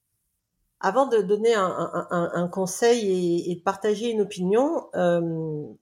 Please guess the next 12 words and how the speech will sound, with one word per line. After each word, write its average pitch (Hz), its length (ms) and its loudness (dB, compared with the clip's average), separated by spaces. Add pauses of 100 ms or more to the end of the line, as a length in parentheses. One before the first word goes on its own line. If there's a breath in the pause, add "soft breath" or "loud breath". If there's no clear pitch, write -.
je 165 180 -4
vais 220 360 0 (160)
parler 214 280 0
de 208 140 0
choses 226 520 -4 (840)
très 220 640 2
tangibles, 202 520 0
très 247 200 -2
concrètes 254 460 0
et - 80 -8
très - 180 -2
matérielles. 202 720 0